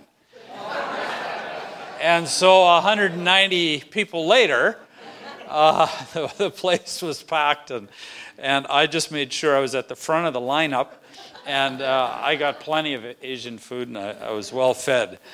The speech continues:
Uh, I don't know about anybody else, though. So anyway, welcome here. It's good to have you. Thank you, John, for the, uh, the introduction. And thank you for taking your time to be with us this, uh, this morning. Um, Fran and I come from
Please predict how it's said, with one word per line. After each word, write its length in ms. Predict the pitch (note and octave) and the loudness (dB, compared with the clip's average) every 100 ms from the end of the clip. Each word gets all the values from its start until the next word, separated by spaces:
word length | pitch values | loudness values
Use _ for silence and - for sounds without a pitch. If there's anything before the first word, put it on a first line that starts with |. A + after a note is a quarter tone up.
| - - _ - | -20 -20 _ -8
Uh, 240 | A#2 A2 | 0 2
I 100 | A#2 | 2
don't 120 | B2 | 0
know 80 | B2 | -4
about 180 | A2+ A#2 | -6 -4
anybody 460 | B2+ B2+ A2+ A2+ C3 | -4 -6 -6 -2 2
else, 300 | C#3 - - | 2 0 -4
though. 180 | A#2 | -8
So 240 | F#2+ - D#3+ | -2 4 6
anyway, 300 | F#3 D#3+ D3+ | 6 4 6
welcome 400 | E3 G3+ G3+ E3+ | 8 6 4 -2
here. 260 | E3 D#3+ | 4 4
It's 220 | D3+ C3+ - | 4 -2 -4
good 200 | D#3 D3 | -4 -2
to 200 | C3+ B2 | -4 2
have 200 | D3 D3 | 2 2
you. 140 | C#3+ | -4
Thank 260 | E3 D#3+ C#3+ | -2 -6 -8
you, 60 | |
John, 300 | B2 B2+ B2+ | -6 -2 -2
for 140 | B2+ B2+ | -6 -10
the, 280 | A2+ G#2 G#2 - - - - | -8 -10 -12 -20 -20 -18 -6
uh, 340 | A2+ A#2 G#2+ A#2 | -2 0 -2 -8
the 240 | A2 A#2+ | -10 -6
introduction. 760 | C3 - B2+ D3+ - D#3 E3 - - - - - _ | -6 -4 0 0 0 -6 -6 -10 -20 -20 -20 -20 _
And 280 | B2 B2 A#2 | -6 -6 0
thank 260 | D#3 D3+ | 0 0
you 60 | E3 | -6
for 180 | - C3+ | -4 -4
taking 320 | D#3+ D3+ B2+ | 0 0 -2
your 140 | B2 | -12
time 320 | A2+ C#3+ C3 A#2 | -6 -4 -4 -6
to 80 | |
be 160 | G#2+ A#2 | -12 -8
with 240 | A#2 B2 | -8 -6
us 160 | A#2+ A2+ | -8 -10
this, 520 | A#2 A2+ A2 - - B2+ | -8 -8 -6 -8 -8 -4
uh, 240 | A#2+ A2 A2+ | -4 -4 -6
this 240 | B2+ - | -8 -6
morning. 340 | C3+ C#3+ A#2+ - _ - - - - _ | -4 -2 -2 -6 _ -20 -20 -20 -20 _
Um, 500 | C#3 C#3+ C3+ C3 B2 _ | -2 0 0 -4 -16 _
Fran 320 | - F3 F3+ | 0 2 2
and 120 | E3 | 0
I 380 | D3+ D3+ D#3 C#3 - _ _ - | 0 2 0 -2 -10 _ _ -2
come 260 | F#3 G#3+ | 0 0
from 500 | G#3 - D3 A#2+ A2+ | -4 -8 -6 -6 -10